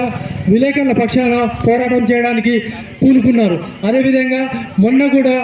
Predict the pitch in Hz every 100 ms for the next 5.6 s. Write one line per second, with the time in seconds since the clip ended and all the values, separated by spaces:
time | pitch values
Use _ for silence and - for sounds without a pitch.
0 | - 196 254 277 277 254 240 254 254 247
1 | 226 240 247 262 254 247 240 240 247 262
2 | 254 233 233 226 247 233 220 - 226 254
3 | 247 247 247 240 269 240 262 233 226 240
4 | 233 247 277 - - - - - - -
5 | - - - 262 277 269